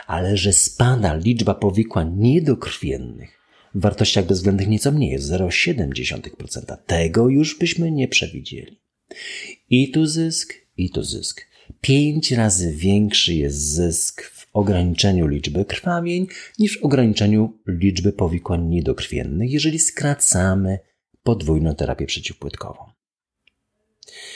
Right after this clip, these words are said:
Ważne, że warto dziś skracać czas podwójnej terapii przeciwpłytkowej bardziej,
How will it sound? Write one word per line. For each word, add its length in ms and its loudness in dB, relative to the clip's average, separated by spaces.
Ważne, 480 4
że 180 2
warto 500 0
dziś 260 -4
skracać 800 -4
czas 220 2
podwójnej 600 2
terapii 380 0
przeciwpłytkowej 840 -2
bardziej, 1000 -2